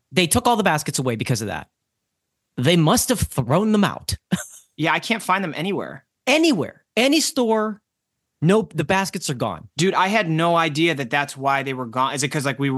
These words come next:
Speaker 2: they didn't want everybody touching the same
Speaker 1: 'Cause they
Speaker 2: but you're
Speaker 1: couldn't clean, 'cause they couldn't sanitize them as, as, as well.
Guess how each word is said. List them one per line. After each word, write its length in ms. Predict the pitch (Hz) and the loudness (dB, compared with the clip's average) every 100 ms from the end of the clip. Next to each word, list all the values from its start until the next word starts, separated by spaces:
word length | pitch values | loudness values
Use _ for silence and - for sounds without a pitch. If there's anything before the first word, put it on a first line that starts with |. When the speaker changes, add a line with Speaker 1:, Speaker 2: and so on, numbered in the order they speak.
| 151 | -2
Speaker 2:
they 100 | 147 | 0
didn't 200 | 139 135 | 0 0
want 180 | 135 131 | 0 0
everybody 440 | 135 131 131 123 117 | -2 -2 -2 -4 -6
touching 420 | - 135 147 139 | -6 -4 -2 -2
the 60 | 131 | 0
same 280 | - 139 135 | 0 0 0
Speaker 1:
'Cause 140 | 196 | 2
they 60 | 226 | 2
Speaker 2:
but 80 | - | 0
you're 80 | |
Speaker 1:
couldn't 160 | 247 202 | 0 -2
clean, 340 | - 220 220 | -2 0 0
'cause 140 | 208 180 | 2 0
they 80 | 220 | 2
couldn't 200 | 254 214 | 2 0
sanitize 600 | - 196 190 156 123 117 | 2 2 2 0 -2 -2
them 140 | 123 | -2
as, 220 | 113 - | -2 -4
as, 360 | - 139 120 - | -2 0 0 -2
as 160 | 147 120 | -4 -2
well. 480 | 123 120 110 64 | 0 0 -2 -4